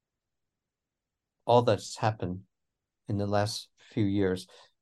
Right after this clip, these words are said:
is how important it is to treat your people well. And it's not only just, for instance, it's not only about money.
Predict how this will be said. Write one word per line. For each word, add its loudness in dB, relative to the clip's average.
is -4
how 4
important 0
it -6
is -6
to -16
treat -6
your -4
people -6
well. -6
And 2
it's -8
not 2
only 2
just, -4
for -4
instance, -6
it's -8
not 2
only 4
about 2
money. -2